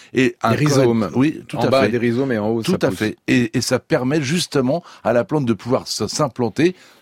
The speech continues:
Speaker 1: coloniser quelques territoires, et c'est pas mal du tout.
Speaker 2: Le corette du Japon, cette plante rare remise au goût du jour par Alain Baraton. Alain, vos réponses et vos conseils aux auditrices et auditeurs de, de France Inter. Euh, Thierry vous demande,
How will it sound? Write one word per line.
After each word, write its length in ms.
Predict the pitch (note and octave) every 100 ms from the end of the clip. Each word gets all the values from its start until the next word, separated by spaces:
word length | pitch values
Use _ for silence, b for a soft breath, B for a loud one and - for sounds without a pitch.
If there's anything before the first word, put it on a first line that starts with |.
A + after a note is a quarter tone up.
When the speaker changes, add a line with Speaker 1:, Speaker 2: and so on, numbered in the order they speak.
| b
Speaker 1:
coloniser 500 | E3 D#3 D3 C3 C#3+
quelques 300 | B2+ - A2+
territoires, 520 | A#2 A2 G2+ B2+ D3 b b
et 40 | -
c'est 160 | -
pas 120 | - C#3
mal 160 | D#3
du 120 | G#2
tout. 140 | - B1+ B B B B
Speaker 2:
Le 240 | B2+ E3 D3 -
corette 640 | - F3 C#3+ E3+ F#3 _ B2
du 420 | G#2 A2+ F3 D#3+
Japon, 800 | A2+ A2 D3+ D#3+ D3 D#3 D3 C3
cette 280 | C#3 C3 B2+
plante 440 | - C3+ B2+ -
rare 720 | A2+ A2 G#2 E3+ F#3 D3 B2
remise 340 | A2+ B2+ B2+ A#2
au 60 |
goût 120 | A2
du 140 | G2+ G#2
jour 240 | B2+ C#3
par 260 | - C#3 G#2+
Alain 280 | A2 C3+ B2+
Baraton. 640 | G#2+ A#2+ A2 G#2 G#2+ G#2+
Alain, 300 | C#3 C#3+ C#3
vos 360 | A2 A#2+ A#2 A2+
réponses 460 | B2+ B2+ B2+ A#2+
et 20 |
vos 120 | A2+ G#2+
conseils 420 | A2+ A2 B2 A2
aux 100 | G#2+
auditrices 460 | G#2 G#2 A#2+ A2
et 20 | G#2
auditeurs 380 | F#2+ F#2+ A2
de, 180 | G#2 G#2 B B B B B
de 120 | B2 C3+
France 320 | C#3+ C3 C#3
Inter. 520 | B2 C#3+ C#3+ D3 C#3
Euh, 200 | A#2+ A#2
Thierry 280 | A2 F#3+ F3+
vous 120 | D3+
demande, 520 | D3 C#3+ E3 G#3+ G3